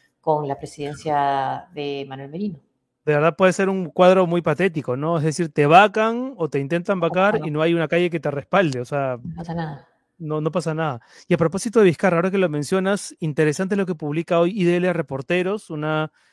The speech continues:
Speaker 2: investigación según la cual esta señora Karelin, eh,
Speaker 1: López.
Speaker 2: López, ¿no? Que,
Speaker 1: Sí.
Speaker 2: que, que estuvo presente en las reuniones de Breña y que había asistido antes a Palacio de Gobierno, pues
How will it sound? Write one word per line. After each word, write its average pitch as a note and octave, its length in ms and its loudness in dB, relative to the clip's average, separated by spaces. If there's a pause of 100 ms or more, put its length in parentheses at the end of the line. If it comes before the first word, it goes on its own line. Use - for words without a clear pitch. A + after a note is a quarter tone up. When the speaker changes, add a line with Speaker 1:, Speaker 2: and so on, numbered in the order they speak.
(280)
Speaker 2:
investigación D3+ 800 0
según E3 320 -2
la D#3+ 120 2
cual F3+ 420 4 (960)
esta E3+ 880 4
señora F3 600 0
Karelin, E3 1040 -2
eh, C3+ 640 -6
Speaker 1:
López. E3 420 -6
Speaker 2:
López, E3 460 0
¿no? A3 160 -4
Que, D3 400 0 (180)
Speaker 1:
Sí. E3 200 -6
Speaker 2:
que, D3+ 260 -4
que C#3+ 80 -12
estuvo F#3+ 240 2
presente F#3+ 460 -2
en D3+ 100 0
las C3+ 180 0
reuniones D3+ 360 -2
de D3 100 -2
Breña F3 460 0 (240)
y D3+ 100 -10
que - 80 -6
había D3 140 0
asistido D#3+ 400 -2
antes F3 200 -4
a D#3+ 60 -4
Palacio D3+ 380 -4
de E3+ 40 2
Gobierno, F3+ 400 0 (480)
pues A#3+ 320 6